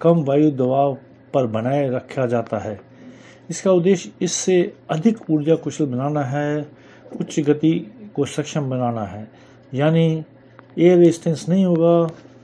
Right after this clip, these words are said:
तो गाड़ी तेज़ी के साथ आगे बढ़ेगी, उसे रेजिस्टेंस फेस नहीं करना पड़ेगा और गाड़ी जितनी स्पीड है उससे, जो हमारी नॉर्मल एयर में चल रही है, ज़मीन पे चल रही है, उससे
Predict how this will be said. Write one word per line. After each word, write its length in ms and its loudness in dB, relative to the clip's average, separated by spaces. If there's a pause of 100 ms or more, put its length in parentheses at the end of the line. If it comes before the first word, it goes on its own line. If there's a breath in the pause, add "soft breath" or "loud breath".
(220)
तो 380 4 (800)
गाड़ी 380 2 (200)
तेज़ी 220 0
के 120 -4
साथ 240 -4
आगे 260 -2
बढ़ेगी, 580 0 (180)
उसे 240 -2
रेजिस्टेंस 420 -4
फेस 300 -4
नहीं 100 -4
करना 240 -2
पड़ेगा 380 -2
और 760 -12
गाड़ी 360 -2
जितनी 220 -10
स्पीड 340 -4
है 200 0 (640 loud breath)
उससे, 420 -2 (560 loud breath)
जो 300 -4
हमारी 280 -6
नॉर्मल 400 -4
एयर 260 -2 (260)
में 60 -8
चल 200 -4
रही 260 0
है, 160 2
ज़मीन 280 -4
पे 100 0
चल 160 -4
रही 120 -4
है, 60 0
उससे 340 -4